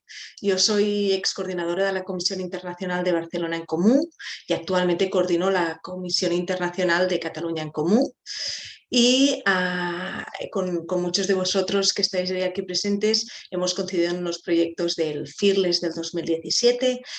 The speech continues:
y también en la web de Ciudades del Cambio. A día de hoy, ah,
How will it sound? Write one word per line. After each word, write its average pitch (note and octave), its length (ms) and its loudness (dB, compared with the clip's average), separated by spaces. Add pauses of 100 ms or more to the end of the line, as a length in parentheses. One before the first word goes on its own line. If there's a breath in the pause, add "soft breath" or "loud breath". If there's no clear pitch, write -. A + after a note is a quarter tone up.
(120)
y G3 100 0
también E3+ 540 2 (180 loud breath)
en F3+ 180 4
la D#3+ 120 4
web E3+ 300 4
de E3+ 160 2
Ciudades D#3+ 600 0
del D3 180 -8
Cambio. C#3 440 -8 (720 loud breath)
A - 100 2
día F#3+ 220 8
de G3 140 8
hoy, C4 400 4 (120)
ah, E3+ 400 -6